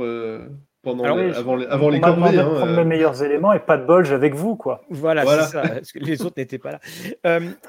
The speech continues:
Speaker 2: euh, d'ailleurs, on, on précise aussi, comme nous sommes sous un, un moteur, euh, cinquième édition, on n'a pas une mortalité qui est une, euh, une mortalité, euh, phénoménale. C'est-à-dire que on, on est là pour le plaisir de jouer,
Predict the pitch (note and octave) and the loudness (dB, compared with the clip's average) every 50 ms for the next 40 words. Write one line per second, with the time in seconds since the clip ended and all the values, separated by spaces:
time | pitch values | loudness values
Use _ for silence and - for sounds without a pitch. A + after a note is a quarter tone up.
0 | - D#3 C#3+ C#3 E3+ F3 F#3+ G3+ F#3 F3 E3+ E3 D3+ D3 D3+ - C#3+ C#3 - - | -12 -8 -4 0 2 2 2 2 0 0 -4 -6 -8 -10 -10 -10 -14 -16 -16 -16
1 | C#3+ - - C#3 C3 B2+ - - A#3 F#3+ - D3+ D3+ D3 C3+ B2+ - D#3 D3 C3+ | -16 -16 -14 -14 -14 -14 -12 -14 -12 -10 -8 -8 -8 -8 -10 -10 -12 -12 -14 -14
2 | - - - B2 A2+ A2+ G#2+ - - A2 A2 A2+ A#2+ A#2+ A#2+ - - C3+ C#3 C3 | -16 -16 -18 -14 -12 -12 -12 -12 -14 -14 -14 -14 -14 -14 -14 -10 -8 -8 -8 -6
3 | A#2+ G#2 G#2 G2+ - - A#2+ A2 - - A2+ A2 G#2+ G2+ - - - - F#3 G#3 | -8 -10 -10 -12 -12 -14 -16 -16 -14 -12 -10 -10 -10 -12 -14 -16 -14 -12 -12 -14
4 | - A2 G#2+ G2+ A2 A2+ G#2+ - C3+ C3+ C3 B2 A#2 A#2 B2 C3 C#3 - - - | -14 -14 -14 -12 -10 -10 -8 -6 -4 -4 -4 -4 -6 -6 -6 -6 -6 -6 -8 -12
5 | - C#3 B2+ A#2 A2+ A2+ _ - - D3 D3+ - - - - - A2+ A#2 A#2+ A#2+ | -8 -8 -8 -8 -10 -16 _ -12 -10 -10 -10 -12 -16 -20 -20 -16 -14 -14 -14 -12
6 | G#2+ F#2+ F#2 F2+ _ _ - - - - _ _ - - G2+ G2 G2 F#2+ F#2+ F#2+ | -14 -14 -16 -18 _ _ -20 -20 -20 -20 _ _ -14 -12 -10 -10 -10 -10 -10 -12
7 | F#2 F2 E2+ E2 E2+ E2 C#2+ - G2 G2+ G#2 G#2 - - - A2+ G2 F#2+ - - | -12 -12 -12 -12 -12 -12 -14 -12 -12 -10 -10 -10 -12 -12 -12 -12 -12 -12 -10 -6
8 | B2 A#2 A#2 A2+ G2+ F#2+ F#2 F2+ F2+ F2+ F#2 E2 - - A2 - - - A#2 A2 | -2 -2 0 0 -2 -4 -6 -6 -6 -8 -8 -10 -10 -12 -14 -12 -10 -6 -4 -2
9 | A2 A2 B2+ C#3 D3 B2+ A2 G2+ - - - G2 G2+ A#2 A2 - - A#2 G#2+ - | -2 0 0 2 2 0 0 -2 -8 -10 -10 -10 -10 -10 -12 -10 -8 -8 -8 -8
10 | - E3 - _ - C3+ C3 B2+ B2+ - - C3+ C3 C3 C3+ C3+ C3+ D3 D3+ D#3 | -10 -20 -20 _ -6 -4 -4 -2 -4 -4 -4 -4 -2 0 0 0 2 2 0 0
11 | D3+ _ - B2 A2 B2+ C3 A#2+ A#2+ A#2 _ - C3 C3+ C#3 B2 C#3 F3+ G3 F#3+ | -2 _ -12 -12 -8 -8 -6 -6 -8 -8 _ -10 -10 -8 -8 -8 -6 -4 -4 -4
12 | D3 B2+ B2 B2+ B2 C3 A#2+ A2 B2+ D3 D3 D3 F3 G3 A3 G#3 | -4 -4 -6 -6 -6 -6 -8 -10 -10 -10 -6 -2 -2 -2 -2 -2